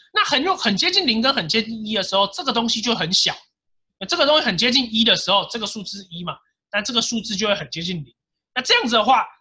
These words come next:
这个梯度整个，整体来讲梯度就会很小。这个东西跟上面是很像的，所以答案是一样。所以问题其实出现在P I跟一减P I的部分。所以说，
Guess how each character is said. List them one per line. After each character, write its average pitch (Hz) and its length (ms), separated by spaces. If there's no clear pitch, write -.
这 370 160
个 269 80
梯 262 260
度 247 300
整 180 180
个， 226 120
整 233 240
体 - 160
来 156 100
讲 170 160
梯 202 160
度 190 140
就 185 100
会 170 80
很 147 160
小。 - 180
这 - 100
个 349 80
东 330 140
西 294 140
跟 311 120
上 262 200
面 247 120
是 240 80
很 156 120
像 190 220
的， 156 60
所 196 160
以 170 100
答 143 140
案 165 120
是 185 100
一 143 100
样。 151 220
所 381 140
以 349 120
问 403 220
题 208 180
其 214 300
实 226 60
出 233 180
现 233 200
在 220 180
P 233 240
I 220 220
跟 220 260
一 214 80
减 170 240
P 165 140
I 156 140
的 - 60
部 156 120
分。 147 200
所 277 300
以 330 80
说， 214 380